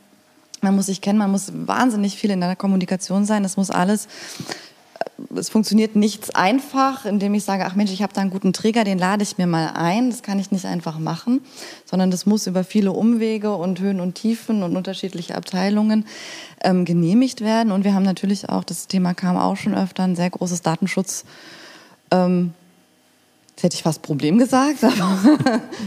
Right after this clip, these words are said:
ein Thema, ein sehr großes Datenschutzthema, ähm,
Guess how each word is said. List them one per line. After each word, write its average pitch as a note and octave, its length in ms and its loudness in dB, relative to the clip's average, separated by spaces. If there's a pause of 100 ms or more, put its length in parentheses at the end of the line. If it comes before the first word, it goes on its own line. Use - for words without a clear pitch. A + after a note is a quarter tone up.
(100)
ein G3 200 2
Thema, B3 460 2 (100)
ein F#3+ 180 2
sehr F#3+ 160 0
großes F#3+ 320 -6
Datenschutzthema, A#3 1040 2 (580)
ähm, G3+ 360 2